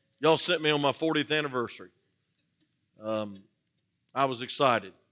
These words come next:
It was so beautiful. Everything was blooming. It was just a beautiful place. Only thing I'd been to was Callaway Gardens before then, and I thought that was beautiful. But praise God, when I got to Hawaii, I said, "Wow,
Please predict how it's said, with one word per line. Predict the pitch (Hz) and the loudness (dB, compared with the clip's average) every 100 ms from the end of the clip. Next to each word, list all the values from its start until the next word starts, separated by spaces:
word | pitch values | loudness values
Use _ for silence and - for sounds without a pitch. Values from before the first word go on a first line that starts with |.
| _ _ _ _ _ _ | _ _ _ _ _ _
It | - | -16
was | 120 | -4
so | 139 | -4
beautiful. | 110 127 104 - 117 | -2 -4 -4 -6 -4
Everything | 135 131 127 120 | -4 -4 -6 -6
was | 104 | -12
blooming. | 98 123 127 120 117 _ _ _ _ _ _ - | -10 -6 -6 -6 -12 _ _ _ _ _ _ -14
It | |
was | 120 104 | -14 -10
just | 117 - | -10 -10
a | |
beautiful | 90 113 104 - | -8 -6 -6 -10
place. | _ 98 80 - - _ _ _ _ _ _ | _ -16 -16 -20 -20 _ _ _ _ _ _
Only | 120 131 | -8 -8
thing | - 139 131 | -2 0 2
I'd | 139 | 2
been | 120 131 | 2 -4
to | 143 | -4
was | 131 - | -6 -2
Callaway | 143 135 131 131 | 2 2 2 -2
Gardens | 117 120 107 98 | 0 -2 -2 -8
before | 98 95 107 101 | -20 _ -16 -12
then, | 110 113 | -10 -12
and | 117 _ _ _ _ _ _ | -14 _ _ _ _ _ _
I | 110 | -4
thought | 117 131 123 | 0 -2 0
that | 131 | -4
was | 110 | -4
beautiful. | 101 117 110 90 - _ _ _ _ _ _ _ _ | -14 -10 -10 -12 -20 _ _ _ _ _ _ _ _
But | _ _ | _ _
praise | 127 127 | -4 -4
God, | 110 127 | 0 0
when | 123 | 2
I | 123 | -2
got | 127 127 | -2 -4
to | 120 | -6
Hawaii, | 117 120 104 101 | -6 -6 -6 -10
I | 101 | -14
said, | - 87 | -14 -16
"Wow, | 90 98 82 | -14 -14 -14